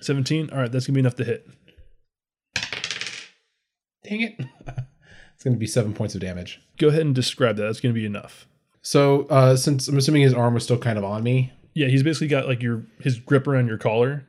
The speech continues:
Speaker 1: and has you pinned to the floor.
Speaker 2: So as I'm, since I'm kind of been stabbing at his arm, it pierces through, like, what's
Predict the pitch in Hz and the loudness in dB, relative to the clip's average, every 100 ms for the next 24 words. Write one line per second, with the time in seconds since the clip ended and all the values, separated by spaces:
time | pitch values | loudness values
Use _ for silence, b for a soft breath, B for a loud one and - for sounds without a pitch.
0 | - 131 117 113 117 _ _ 135 131 120 | -8 -4 -2 -4 -8 _ _ -2 0 2
1 | 131 123 107 - 104 - B B B - | 4 4 2 -8 -10 -12 B B B -4
2 | 147 139 135 131 143 151 151 175 170 180 | 2 4 4 2 2 2 2 2 4 6
3 | 175 143 127 - 139 135 123 117 107 107 | 6 4 2 2 2 4 4 2 -2 -4
4 | 113 110 107 101 - - 123 - 131 - | -4 -2 -2 -4 -6 -2 -2 -2 -10 2
5 | 175 160 156 131 - 127 127 127 123 117 | 2 4 4 2 2 4 6 6 4 0
6 | 120 120 - | 0 -4 -4